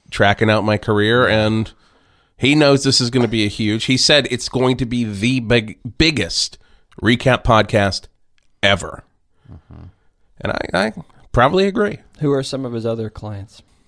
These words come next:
Speaker 1: Who are the other clients Don Strong represents? Okay, easy. Uh, Adnan from Serial, uh, Chris Hardwick, one of the Sklar brothers, Peter Tork from the Monkees, uh, and the woman who hosts H Q when, uh, Scott Rogowski isn't there.
Speaker 2: Sarah Priebus.
Speaker 1: Yes.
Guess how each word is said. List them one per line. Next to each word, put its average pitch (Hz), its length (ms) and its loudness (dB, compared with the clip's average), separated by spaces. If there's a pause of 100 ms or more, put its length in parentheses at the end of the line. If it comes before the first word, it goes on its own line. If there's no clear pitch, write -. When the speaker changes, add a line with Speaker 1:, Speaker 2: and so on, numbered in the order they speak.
Speaker 1:
Who 135 140 6
are 131 60 6
the 120 100 4
other 117 140 2
clients 117 320 0
Don 107 300 2
Strong 107 480 0
represents? 110 540 -2
Okay, - 380 -4
easy. 92 320 -2
Uh, 87 160 -2 (200)
Adnan 113 540 4
from 110 160 -2
Serial, 123 680 2 (420)
uh, 95 260 0
Chris - 220 -2
Hardwick, 117 520 0 (220)
one 98 160 0
of 113 80 2
the 101 40 -8
Sklar 113 380 0
brothers, 110 520 -2
Peter 113 280 -2
Tork 113 300 -2
from 101 160 -2
the 90 80 -4
Monkees, 123 580 -2 (340)
uh, 107 240 4
and 120 200 4
the 127 40 4
woman 127 280 4
who 123 100 2
hosts 120 320 2
H 113 240 -2
Q 117 240 2
when, 110 220 0
uh, 110 140 0
Scott 117 260 0
Rogowski 110 420 -2
isn't 90 220 -12
there. - 240 -10
Speaker 2:
Sarah 87 480 -8
Priebus. - 720 -20
Speaker 1:
Yes. - 500 0